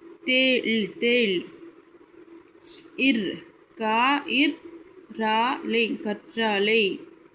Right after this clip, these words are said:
இன் மீன் மீ இன் மீன். இப்போ வந்து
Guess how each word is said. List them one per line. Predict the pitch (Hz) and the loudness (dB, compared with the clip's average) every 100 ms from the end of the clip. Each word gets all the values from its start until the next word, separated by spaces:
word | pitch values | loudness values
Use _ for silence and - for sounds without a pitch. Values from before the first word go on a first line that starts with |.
| - _ - - - - | -20 _ -20 -20 -20 -6
இன் | - 262 233 165 - - - | 2 4 4 2 -8 -18 -6
மீன் | 226 240 262 254 214 185 - | 0 4 4 4 2 -2 -4
மீ | 214 226 269 311 370 - | 0 4 6 6 4 0
இன் | 247 240 202 | 0 2 2
மீன். | 214 240 247 226 180 165 - - - - - - - - - - - - - - - _ _ - - - - - - 339 330 339 330 339 339 339 - - | 2 2 2 2 -2 -6 -16 -20 -20 -20 -20 -20 -20 -20 -20 -20 -20 -20 -20 -20 -20 _ _ -20 -20 -20 -20 -20 -20 -20 -20 -20 -20 -20 -20 -20 -20 -16
இப்போ | 220 214 226 | -12 -8 -4
வந்து | 214 220 269 | -2 0 2